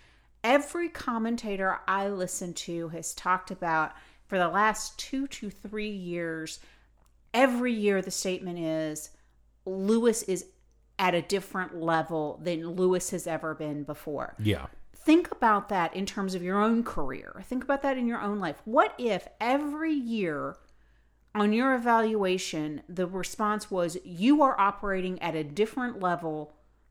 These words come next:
Speaker 1: than you've ever operated before," and then the next year it was the same thing?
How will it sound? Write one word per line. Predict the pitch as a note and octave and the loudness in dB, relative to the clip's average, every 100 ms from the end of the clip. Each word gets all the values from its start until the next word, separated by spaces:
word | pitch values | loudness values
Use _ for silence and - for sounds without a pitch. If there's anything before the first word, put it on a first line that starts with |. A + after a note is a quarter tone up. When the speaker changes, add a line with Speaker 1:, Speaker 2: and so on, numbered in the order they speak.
| - | -2
Speaker 1:
than | F3 F3+ | 2 4
you've | F#3 E3+ | 2 0
ever | - F#3+ G#3 F#3+ | 0 2 4 6
operated | F#3 F#3+ E3+ E3+ D#3 | 6 4 0 -2 -4
before," | D#3+ - E3+ D3+ C#3+ C#3+ - _ _ | -14 -8 -4 -2 -4 -8 -16 _ _
and | F3+ | 0
then | F3+ D#3+ | 0 0
the | D#3+ | -2
next | E3+ G#3 - - | 0 -2 -2 -6
year | E3+ D#3+ D3+ | -4 -4 -4
it | |
was | D#3+ D#3 | -6 -6
the | D3+ | -4
same | - E3+ D#3 D3+ | -2 0 0 0
thing? | D#3 A2+ | -6 -10